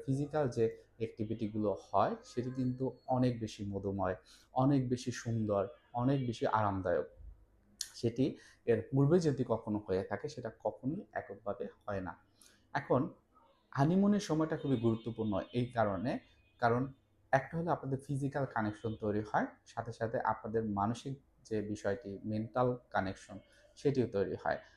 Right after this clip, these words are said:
আপনার একজন আরেকজনের সাথে স্পেশাল বা অন্যরকম কিছু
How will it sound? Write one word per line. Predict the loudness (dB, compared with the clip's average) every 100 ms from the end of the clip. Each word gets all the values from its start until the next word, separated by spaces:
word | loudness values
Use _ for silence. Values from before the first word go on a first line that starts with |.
| -2
আপনার | -2 0 0 0 0
একজন | -2 -2 -4 0
আরেকজনের | 0 0 0 -2 -2
সাথে | -4 -4 0 0 -2 -4 -4
স্পেশাল | -4 -12 -4 -2 -2 -4 _ -6
বা | 0 0 0 -2
অন্যরকম | 2 4 4 2 0 -4
কিছু | -6 -6 -6